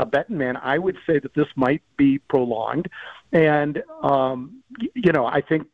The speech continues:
the cable companies are gonna have to realize that making a market decision based on the fair value of the content is in everybody's best interest. And they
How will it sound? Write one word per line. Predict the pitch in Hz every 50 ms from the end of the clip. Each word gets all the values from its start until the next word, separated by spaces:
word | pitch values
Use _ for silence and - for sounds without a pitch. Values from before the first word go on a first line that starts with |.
| _ _ -
the | - 143 139 131 123 - -
cable | 139 147 160 156 180 170
companies | - - 143 120 - 120 120 135 160 170 - - - - - -
are | 147
gonna | 127 143 139 117
have | 139 156 143 -
to | 165
realize | 135 123 147 202 226 151 110 113 120 135 151 -
that | 156 131 - _ _ - _ -
making | - 123 127 139 156 156 - 190 190 202 -
a | 143 131
market | 123 123 127 123 139 143 - 208 196
decision | - 202 170 - - - 117 107 - 110 113 160 - _ _ - - - - -
based | 120 - 135 147 143 -
on | 165 139
the | 127 120 - - -
fair | - 143 160 185
value | - 170 147 156 160 151
of | 143 -
the | 135
content | - - 143 165 208 - - 123 104 - - _ - - _ -
is | - 156 135
in | 143 160 151 -
everybody's | - 139 139 160 151 151 143 151 147 -
best | - 143 135 123 -
interest. | 160 180 214 - - 104 - - - - -
And | 143 143 135 - - - - _ _
they | - 147 147